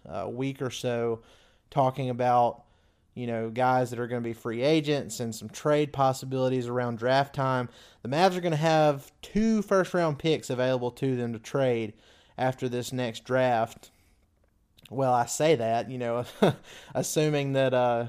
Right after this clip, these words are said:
you know, they, they make the playoffs and don't end up with a top ten pick. If they end up with a top ten pick, then, you know, we're back to square one. But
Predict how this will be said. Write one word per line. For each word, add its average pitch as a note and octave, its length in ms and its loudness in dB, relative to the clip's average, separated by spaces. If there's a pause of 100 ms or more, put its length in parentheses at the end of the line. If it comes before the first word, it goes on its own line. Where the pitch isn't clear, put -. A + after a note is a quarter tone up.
(100)
you C3 140 -6
know, B2 160 -2
they, B2+ 180 2
they B2+ 180 0
make C3 220 -4
the A2+ 80 -10
playoffs C3 560 4
and A2+ 340 -8 (520)
don't C3 300 -2 (360)
end C3+ 160 -4
up B2+ 160 0
with B2 140 -4
a A#2+ 40 -4
top B2+ 340 0
ten B2 240 -4
pick. B2 420 0
If A2+ 80 -6
they B2+ 160 -2
end C3+ 100 -2
up A2+ 120 0
with A#2+ 120 -4
a - 40 -16
top B2 260 0
ten A#2 180 -6
pick, C3 380 0
then, A2+ 320 -6 (480)
you A2+ 100 -8
know, A2 420 -4
we're A#2+ 120 -4
back A#2+ 240 -2
to B2 40 -14
square A#2 300 -2
one. A#2 360 -4
But A#2 360 -2